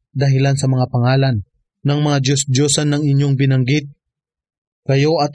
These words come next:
ang inyong mga ninuno na hindi pinadalhan ni Allah ng katibayan. Kung gayon, hintay ninyo ang kaparusahan,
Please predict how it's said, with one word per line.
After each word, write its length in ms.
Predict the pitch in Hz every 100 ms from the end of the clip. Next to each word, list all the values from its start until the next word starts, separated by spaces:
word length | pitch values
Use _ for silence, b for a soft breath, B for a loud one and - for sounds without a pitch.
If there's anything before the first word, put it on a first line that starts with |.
| 147
ang 80 | 165
inyong 320 | 139 147 156
mga 200 | 156 151
ninuno 560 | 147 151 156 147 120 - _ _ _ -
na 160 | 147
hindi 320 | 147 147 147 143
pinadalhan 640 | 147 139 139 131 135 156
ni 100 | 151
Allah 480 | 135 131 143 131 - _ _ _ -
ng 140 | 143
katibayan. 800 | 143 143 131 127 131 127 110 101 _ _ _ _ _ _ _ _ -
Kung 160 | 143 135
gayon, 480 | 135 143 131 110 - _ _ -
hintay 400 | 135 139 151 147
ninyo 420 | 139 135 147 147
ang 60 |
kaparusahan, 800 | 135 139 131 127 135 127 143 139